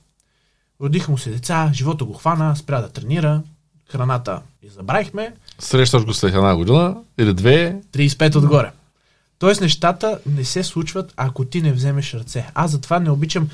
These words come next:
Speaker 1: ние правим тренировки на живо, индивидуални, към които се опитвам да им кажа хората, че това не го искам. Нали? И повечето хора, които идват при нас индивидуално, те просто не искат от себе си да дадат достатъчно. И аз трябва да ги дундуркам.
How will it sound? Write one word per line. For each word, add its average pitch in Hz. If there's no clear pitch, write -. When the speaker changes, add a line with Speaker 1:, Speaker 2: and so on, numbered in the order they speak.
Speaker 1:
ние 151
правим 151
тренировки 135
на 110
живо, 135
индивидуални, 120
към 170
които 214
се 208
опитвам 190
да 185
им 170
кажа 175
хората, 175
че 160
това 147
не 151
го 143
искам. -
Нали? 104
И 147
повечето 165
хора, 175
които 147
идват 123
при 110
нас 107
индивидуално, 156
те 156
просто 156
не 143
искат 151
от -
себе 123
си -
да 110
дадат 107
достатъчно. -
И 151
аз 147
трябва 151
да 135
ги 127
дундуркам. 120